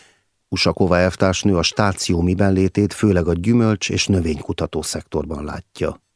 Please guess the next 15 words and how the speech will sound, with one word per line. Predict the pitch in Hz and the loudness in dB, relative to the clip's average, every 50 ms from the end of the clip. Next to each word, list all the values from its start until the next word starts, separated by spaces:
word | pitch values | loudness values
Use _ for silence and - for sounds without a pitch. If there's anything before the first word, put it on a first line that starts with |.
| _ _ _ _ _ _ _ _ _ _ _ _ _ _ _ | _ _ _ _ _ _ _ _ _ _ _ _ _ _ _
Rózsáról | - 98 120 135 135 117 117 113 101 101 104 104 104 104 | 0 2 4 4 4 2 2 2 2 2 2 2 2 4
nincs | 104 101 85 78 73 - - | 2 2 0 -2 -4 -6 -10
most | - - - - - - | -10 -10 -10 -10 -10 -10
szó. | - - - 60 50 - - - _ _ _ _ _ _ _ _ _ _ _ _ _ _ | -10 -8 -8 -8 -8 -10 -14 -20 _ _ _ _ _ _ _ _ _ _ _ _ _ _
Szépen | - - - 123 101 - 110 101 | -8 0 2 2 2 4 2 2
sikerül | 101 - 110 - - 101 98 98 98 | 2 2 2 2 2 4 4 4 4
a | |
megnyitó. | 92 95 92 87 92 92 90 - 98 98 92 87 _ _ _ _ _ - - - - - | 4 2 2 2 2 0 0 2 0 0 0 -2 _ _ _ _ _ -18 -16 -16 -14 -8
Egy | - 117 - - | -2 -2 -2 -2
kis | - - 147 135 - - | 2 0 2 2 2 2
fából | - 123 117 113 98 101 92 | 2 4 2 4 4 2 2
eszkábált | 92 87 - - - 95 85 92 92 92 | 2 2 0 2 0 2 2 2 0 0
színpad | - - 104 98 87 - 82 80 | 0 0 2 2 2 0 0 0
is | 85 - - | 0 -2 -2
van, | - 87 87 92 90 80 | -2 -2 -2 -2 -2 -4